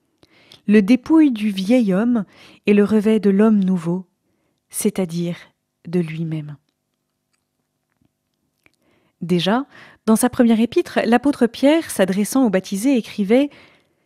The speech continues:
Soyez les pierres vivantes qui servent à construire le temple spirituel, et vous serez le sacerdoce saint, présentant des offrandes spirituelles que Dieu pourra accepter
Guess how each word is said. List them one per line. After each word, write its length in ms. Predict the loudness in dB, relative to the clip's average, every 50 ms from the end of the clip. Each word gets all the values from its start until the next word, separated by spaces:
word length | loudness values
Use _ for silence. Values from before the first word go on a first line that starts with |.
| _ _ _ _
Soyez 460 | -16 -6 0 2 2 2 2 0 2
les 120 | 2 0 -2
pierres 320 | -2 -2 0 0 0 0
vivantes 640 | -2 -2 -2 0 0 2 2 2 0 -2 -4 -10 -12 -12 -10
qui 140 | -6 -4 -4
servent 320 | -4 -2 -2 -2 -2 -2 -6
à 60 | -8
construire 680 | -8 -4 -2 -2 -2 -2 -6 -10 -6 -2 -2 -2 -2 -2
le 100 | -2 -2
temple 340 | -2 0 -2 -2 -2 -2 -6
spirituel, 640 | -8 -8 -10 -10 -10 -10 -8 -6 -4 -4 -2 -4 -6 -8 -16 _ _ _ _ _ _ _ _ _
et 100 | 0 0
vous 180 | 0 0 -2 -6
serez 540 | -6 -4 -2 -2 -2 -2 -4 -6 -6 -6 -8 _
le 140 | -6 -6 -4
sacerdoce 540 | -4 -6 -6 -4 -4 -4 -2 -2 -4 -4
saint, 520 | -6 -8 -10 -10 -10 -4 -2 0 0 0 -2 -4 _ _ _ _ -20 -20 _ _ _ _
présentant 480 | -2 0 0 0 0 -2 -2 -2 -2 0
des 200 | 0 0 0 0
offrandes 380 | -2 -4 -6 -6 -6 -4 -6
spirituelles 880 | -6 -8 -12 -10 -8 -8 -8 -8 -10 -10 -10 -8 -6 -6 -6 -6 -8 -10 _ _ _ _ _ _ _
que 100 | -4 -4
Dieu 360 | -4 -4 -4 -4 -2 -2 -2 -2
pourra 380 | -4 -10 -14 -10 -8 -10 -8 -8
accepter 680 | -8 -10 -10 -8 -8 -8 -8 -8 _ -8 -8 -8 -8